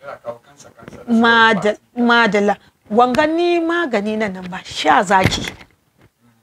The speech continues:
Speaker 2: Sha ne. In kika sha kuma zaki nasu a wurin kwanciya.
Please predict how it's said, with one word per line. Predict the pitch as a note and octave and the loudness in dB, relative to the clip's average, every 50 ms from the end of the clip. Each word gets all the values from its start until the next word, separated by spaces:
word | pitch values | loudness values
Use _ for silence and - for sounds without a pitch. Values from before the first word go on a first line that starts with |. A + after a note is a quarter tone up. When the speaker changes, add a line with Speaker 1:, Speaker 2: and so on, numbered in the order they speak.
| _ _ _ _ _ _ _ - | _ _ _ _ _ _ _ -8
Speaker 2:
Sha | - - - D#4+ C#4+ A3+ | -2 0 2 4 4 4
ne. | F#3 F3+ F3+ - - _ - _ _ _ _ _ _ _ - - _ _ - | 2 0 -4 -8 -10 _ -20 _ _ _ _ _ _ _ -20 -20 _ _ 0
In | G4 G4+ G4+ | 2 2 4
kika | - G4+ - - - | 4 2 2 2 0
sha | - - B3+ A#3 | 2 4 2 2
kuma | A3 - A#3 A3 A3+ | 2 0 -2 -2 0
zaki | - C4 C4+ C4 - A3+ | 2 2 0 0 0 -2
nasu | G3 - F3+ - - - - _ _ _ _ _ _ _ _ _ _ _ _ _ _ _ _ _ _ _ _ _ _ _ - | -4 -4 -6 -8 -12 -16 -18 _ _ _ _ _ _ _ _ _ _ _ _ _ _ _ _ _ _ _ _ _ _ _ -2
a | - G#3+ | 0 2
wurin | G3+ A3 A3+ A3 A3 | 4 4 4 4 2
kwanciya. | - - F#3+ E3+ - - - F3+ E3+ - | 2 -2 -2 -2 -4 -8 -10 -10 -10 -12